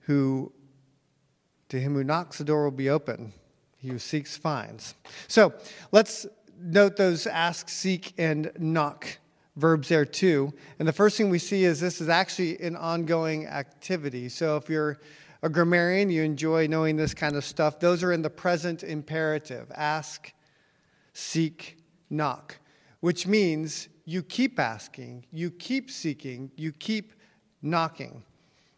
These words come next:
This is not just a, a one-time activity. It's something you do repeatedly, over and over again. D A Carson puts it this way, "Persistence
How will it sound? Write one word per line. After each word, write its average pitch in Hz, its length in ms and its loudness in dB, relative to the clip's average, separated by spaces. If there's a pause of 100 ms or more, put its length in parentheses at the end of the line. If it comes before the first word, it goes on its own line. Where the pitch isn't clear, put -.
(180)
This 180 380 0
is 170 340 -4
not 170 220 -2
just 160 200 -8
a, 165 60 0
a 151 220 -2
one-time 175 580 -2
activity. 190 560 -2
It's 143 140 -4
something 180 340 -4
you 170 120 -2
do 160 320 -2 (760)
repeatedly, 135 720 -2 (340)
over 127 460 -4 (360)
and 143 180 -8
over 131 440 -4 (540)
again. 131 540 -4 (2500)
D 165 100 8
A 165 120 8
Carson 156 580 2
puts 165 320 2
it 135 80 -6
this 151 200 0
way, 135 200 0
"Persistence 160 840 -2